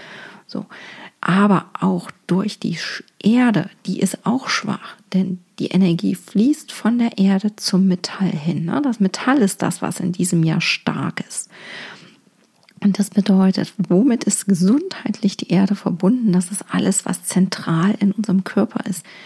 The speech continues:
Der Magen, die Bauchspeicheldrüse, das Thema Verdauung. Das könnte ein Thema werden, denn daran wird energetisch gezehrt. Also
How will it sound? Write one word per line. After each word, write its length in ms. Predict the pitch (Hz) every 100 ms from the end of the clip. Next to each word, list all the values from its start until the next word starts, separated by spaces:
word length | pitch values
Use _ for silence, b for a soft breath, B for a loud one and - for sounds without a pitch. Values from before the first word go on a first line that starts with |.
| B B -
Der 80 | 175
Magen, 460 | 175 175 180 196
die 80 | 180
Bauchspeicheldrüse, 1200 | 180 - 190 - - 185 - 190 - 202 185 190 -
das 140 | - -
Thema 280 | - 180
Verdauung. 680 | 175 175 - 165 196 190 170 B B B B B -
Das 360 | 208 - -
könnte 460 | - 202 208 214 -
ein 180 | 185 202
Thema 400 | - 233 226 180
werden, 280 | 180 190
denn 260 | 180 175 180 -
daran 500 | 170 190 185 180 180 180 B B -
wird 460 | 196 185 180 -
energetisch 760 | 175 175 170 180 170 190 - -
gezehrt. 720 | 202 - - 185 180 - - B B B B -
Also 540 | - 185 190 190 185